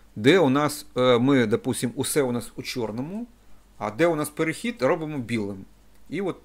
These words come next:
у нас тоді зі-, буде тільки контур. От наш цей, е, термінатор, да, що він там зробив, от, що він зробив?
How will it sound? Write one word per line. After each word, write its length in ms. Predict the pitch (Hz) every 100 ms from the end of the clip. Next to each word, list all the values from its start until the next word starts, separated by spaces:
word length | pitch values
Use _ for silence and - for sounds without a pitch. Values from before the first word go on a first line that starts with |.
| _ -
у 60 |
нас 180 | 127 151
тоді 360 | - 110 160 165
зі-, 160 | 107 - -
буде 320 | 110 120 160
тільки 360 | 180 127 143 139
контур. 400 | - 98 - 110
От 180 | 123 123
наш 320 | 135 123 - - - -
цей, 420 | - 135 123 110 -
е, 120 | 110
термінатор, 600 | 107 135 139 123 107 -
да, 160 | 107 135
що 200 | - 127
він 160 | 110 104
там 240 | 104 101
зробив, 420 | 120 143 247 - - - - - -
от, 200 | 110 104
що 200 | - 139
він 120 | 113
зробив? 320 | 104 101 107